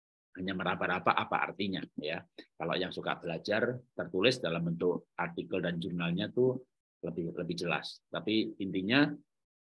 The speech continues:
olah nafas itu atau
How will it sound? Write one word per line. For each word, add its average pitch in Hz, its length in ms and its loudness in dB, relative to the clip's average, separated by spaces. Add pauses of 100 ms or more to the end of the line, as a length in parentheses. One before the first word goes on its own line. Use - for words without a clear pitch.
(120)
olah 156 220 8
nafas 87 580 2 (640)
itu 139 320 6
atau - 240 2